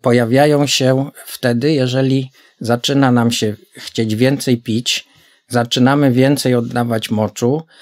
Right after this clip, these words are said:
często w dzień, ale również w nocy, i pojawia nam się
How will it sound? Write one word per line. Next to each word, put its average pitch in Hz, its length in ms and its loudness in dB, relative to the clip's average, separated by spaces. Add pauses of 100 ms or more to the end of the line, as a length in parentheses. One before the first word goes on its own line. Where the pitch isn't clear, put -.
(240)
często 131 600 0
w 110 160 -10
dzień, 123 320 2 (120)
ale 123 140 -4
również 123 380 0
w - 60 -14
nocy, 120 560 -2 (340)
i 180 140 -4
pojawia 143 520 2
nam 127 220 2
się 131 320 0